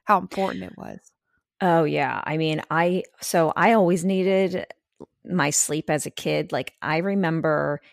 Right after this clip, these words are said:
Speaker 2: if I didn't get a certain amount of sleep, I would be nauseous the next day, always. And that still happens to
Speaker 1: Really?
Speaker 2: me. Yeah. I get
Speaker 1: See,
Speaker 2: really
Speaker 1: I wanted
Speaker 2: nauseous.
Speaker 1: That's crazy. I wanted to be
Speaker 2: Mm-hmm.
Speaker 1: like my dad. He can literally, like, function off of four to five hours. He's like,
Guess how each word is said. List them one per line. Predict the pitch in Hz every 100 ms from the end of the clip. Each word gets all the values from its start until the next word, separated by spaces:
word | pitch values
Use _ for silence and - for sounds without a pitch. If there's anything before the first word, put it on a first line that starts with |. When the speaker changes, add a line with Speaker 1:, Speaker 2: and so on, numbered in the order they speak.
| _
Speaker 2:
if | 170 160
I | 160
didn't | 196 190 165
get | 147 147
a | 143
certain | - 139 - 135
amount | 135 131 123
of | 131
sleep, | - 127 -
I | 131
would | 147 -
be | 139
nauseous | - - - - -
the | -
next | - -
day, | 71 71 - _ _ -
always. | 131 82 - -
And | 127 120
that | -
still | - 127
happens | - 320 320 170
to | 165
Speaker 1:
Really? | 170
Speaker 2:
me. | 160 _ _ -
Yeah. | 156 127 - - _ - - - -
I | 175
get | 175
Speaker 1:
See, | 160 160
Speaker 2:
really | 240
Speaker 1:
I | 269
wanted | 285 330 302
Speaker 2:
nauseous. | 87 - - _ _ _ _ _ _
Speaker 1:
That's | 226 233
crazy. | - - 233 254 214 190 -
I | 196
wanted | 247 285 226
to | 208
be | 208
Speaker 2:
Mm-hmm. |
Speaker 1:
like | 190 180
my | 190
dad. | 175 196 196 170
He | - 214
can | 262 214
literally, | 196 202 196
like, | 185 -
function | - 185 - 190
off | 175
of | 180
four | - 180
to | 170
five | 175 170
hours. | 165 - -
He's | 202 196
like, | 185 185